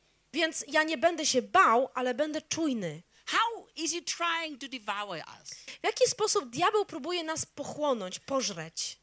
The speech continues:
Speaker 2: I will prove this to you later.
Speaker 1: Później wam, e, powiem jak, udowodnię wam,
Speaker 2: You will
Speaker 1: pokażę
Speaker 2: be,
Speaker 1: wam jak.
Speaker 2: you, probably some of you will be amazed.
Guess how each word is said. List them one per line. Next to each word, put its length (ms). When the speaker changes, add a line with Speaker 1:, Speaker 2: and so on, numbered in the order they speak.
Speaker 2:
I 40
will 200
prove 240
this 220
to 80
you 180
later. 320
Speaker 1:
Później 580
wam, 320
e, 280
powiem 400
jak, 420
udowodnię 480
wam, 140
Speaker 2:
You 200
will 80
Speaker 1:
pokażę 260
Speaker 2:
be, 60
Speaker 1:
wam 100
jak. 200
Speaker 2:
you, 220
probably 280
some 220
of 80
you 100
will 100
be 160
amazed. 540